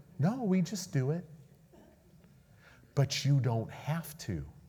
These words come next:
You don't have to miss it anymore. And the road to not missing it, this is the road, knowing who you are in him.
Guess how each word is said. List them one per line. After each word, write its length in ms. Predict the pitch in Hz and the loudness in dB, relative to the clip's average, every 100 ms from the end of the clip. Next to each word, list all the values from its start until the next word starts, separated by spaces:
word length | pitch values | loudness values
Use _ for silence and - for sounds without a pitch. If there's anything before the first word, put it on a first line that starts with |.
| - - _ _ _ _ _ _ _ - _ - _ | -20 -20 _ _ _ _ _ _ _ -20 _ -20 _
You 220 | 123 185 | 6 8
don't 200 | 240 120 | 8 2
have 240 | 107 127 - | 0 -4 -2
to 120 | 123 | 0
miss 320 | 113 135 - | 2 4 4
it 80 | 143 | 2
anymore. 640 | 143 147 151 196 185 80 - - - | 2 2 2 2 0 -4 -6 -6 6
And 240 | 147 139 | 8 8
the 80 | 139 | 8
road 840 | 123 107 131 226 208 123 113 113 - - - | 6 6 8 10 8 6 2 0 -4 -14 -10
to 160 | - 139 | 0 2
not 400 | 113 127 131 113 | 4 4 2 4
missing 480 | 117 147 - 190 220 | 6 8 8 8 4
it, 180 | 254 247 - - - | 2 -2 -14 -12 0
this 280 | 110 139 - | 6 6 6
is 140 | 135 | 6
the 100 | 139 | 6
road, 440 | 143 202 175 113 107 - - | 6 6 4 0 -4 -10 -2
knowing 480 | 101 110 120 127 120 | 4 6 6 4 0
who 360 | - 113 113 | 2 4 4
you 360 | 110 101 113 117 | 4 4 2 2
are 340 | 139 113 - - - - - - - - - - | 0 -4 -10 -18 -20 -20 -20 -20 -20 -20 -18 0
in 220 | 120 127 | 2 4
him. 440 | 117 143 123 78 | 4 2 0 -2